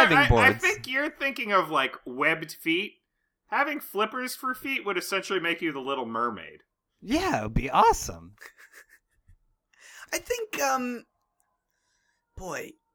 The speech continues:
Speaker 2: You're gonna be like a seal. Now,
Speaker 1: Yeah,
Speaker 2: does
Speaker 1: I'd
Speaker 2: that
Speaker 1: seal,
Speaker 2: mean you're
Speaker 1: I'd,
Speaker 2: gonna, does that
Speaker 1: anytime
Speaker 2: mean
Speaker 1: I
Speaker 2: you're
Speaker 1: go
Speaker 2: gonna
Speaker 1: on
Speaker 2: be
Speaker 1: a
Speaker 2: able to
Speaker 1: date,
Speaker 2: sing
Speaker 1: I would
Speaker 2: Kiss
Speaker 1: seal
Speaker 2: from
Speaker 1: the
Speaker 2: a
Speaker 1: deal.
Speaker 2: Rose better? <laughs>
Speaker 3: That was awful.
Speaker 2: Wait, his or mine?
Speaker 3: No, Tyler's.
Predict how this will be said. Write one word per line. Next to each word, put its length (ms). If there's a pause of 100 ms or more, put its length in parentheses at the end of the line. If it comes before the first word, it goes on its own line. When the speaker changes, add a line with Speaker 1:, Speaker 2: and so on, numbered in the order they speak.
(140)
Speaker 2:
You're 140
gonna 120
be 120
like 140
a 60
seal. 600 (920)
Now, 120
Speaker 1:
Yeah, 240
Speaker 2:
does 140
Speaker 1:
I'd 40
Speaker 2:
that 80
Speaker 1:
seal, 120
Speaker 2:
mean 40
you're 80
Speaker 1:
I'd, 140
Speaker 2:
gonna, 180
does 140
that 160
Speaker 1:
anytime 400
Speaker 2:
mean 40
Speaker 1:
I 40
Speaker 2:
you're 80
Speaker 1:
go 80
Speaker 2:
gonna 80
Speaker 1:
on 60
Speaker 2:
be 40
Speaker 1:
a 40
Speaker 2:
able 60
to 60
Speaker 1:
date, 160
Speaker 2:
sing 140
Speaker 1:
I 80
would 140
Speaker 2:
Kiss 140
Speaker 1:
seal 160
Speaker 2:
from 80
Speaker 1:
the 80
Speaker 2:
a 60
Speaker 1:
deal. 80
Speaker 2:
Rose 540 (420)
better? 420
<laughs> 40 (1400)
Speaker 3:
That 200
was 280
awful. 500 (1600)
Speaker 2:
Wait, 240
his 240
or 80
mine? 340 (480)
Speaker 3:
No, 320
Tyler's. 720